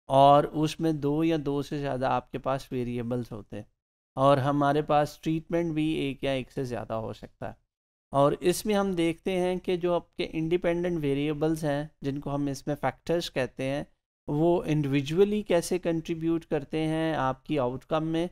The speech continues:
और उनका इंटरैक्शन इफेक्ट कैसे कंट्रीब्यूट करता है आपकी आउटकम को एक्सप्लेन करने के लिए।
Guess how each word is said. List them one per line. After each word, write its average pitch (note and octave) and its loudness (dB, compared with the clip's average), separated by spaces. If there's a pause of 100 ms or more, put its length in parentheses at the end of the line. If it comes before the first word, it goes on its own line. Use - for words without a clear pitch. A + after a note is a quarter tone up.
(360)
और D3+ 2
उनका D#3+ 0
इंटरैक्शन D#3 -2
इफेक्ट D#3 -4
कैसे D3 -2
कंट्रीब्यूट C3 -4
करता B2+ -4
है B2+ 0
आपकी D3+ -2
आउटकम B2+ -2
को D#3 -4
एक्सप्लेन A#2 -8
करने A2+ -8
के - -12
लिए। A2+ -8